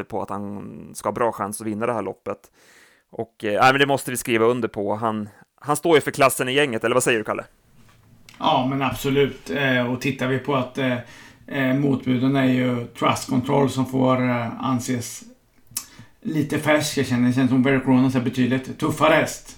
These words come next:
Speaker 2: Eh, och, eh, att han kan låsa loppet, Erik, om han sitter i dödens på den.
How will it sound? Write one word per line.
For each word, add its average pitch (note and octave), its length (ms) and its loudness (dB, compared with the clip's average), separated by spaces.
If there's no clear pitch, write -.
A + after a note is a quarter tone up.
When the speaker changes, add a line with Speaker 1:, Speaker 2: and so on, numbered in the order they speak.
Speaker 2:
Eh, A2+ 640 -4
och, - 520 -4
eh, B2 440 0
att B2+ 100 -4
han C#3+ 80 0
kan C#3+ 140 -2
låsa C#3 320 2
loppet, C3 360 0
Erik, A#2 320 -2
om A#2+ 120 -2
han A2 320 -2
sitter A#2+ 260 -6
i A#2+ 40 -2
dödens A#2+ 440 0
på C#3 60 -2
den. A2+ 140 -2